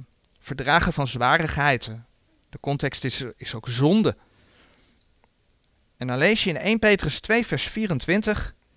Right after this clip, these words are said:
"Die zelf onze zonde in zijn lichaam gedragen heeft op het hout, opdat wij de zonde afgestorven zijnde der gerechtigheid leven zouden, door wiens striemen gij genezen zijt."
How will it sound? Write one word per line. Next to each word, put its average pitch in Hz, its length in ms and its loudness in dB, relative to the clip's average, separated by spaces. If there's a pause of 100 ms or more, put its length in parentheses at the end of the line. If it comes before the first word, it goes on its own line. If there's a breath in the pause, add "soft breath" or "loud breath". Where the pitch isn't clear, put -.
(640 loud breath)
"Die 151 140 -4
zelf 226 400 6
onze 170 240 4
zonde 220 400 4
in 185 120 4
zijn 135 180 2
lichaam 175 340 0
gedragen 147 580 0
heeft 139 240 -2
op 127 80 -6
het - 100 -14
hout, 120 480 -4 (680 loud breath)
opdat 127 280 -4
wij 190 260 8
de 185 100 2
zonde 190 340 4
afgestorven 202 680 2
zijnde 170 340 4
der 151 160 6
gerechtigheid 139 720 0
leven 156 340 0
zouden, 139 380 2
door 117 140 -2
wiens 127 220 -6
striemen 151 420 -4
gij 127 460 0 (380 soft breath)
genezen 139 640 -6
zijt." - 340 -10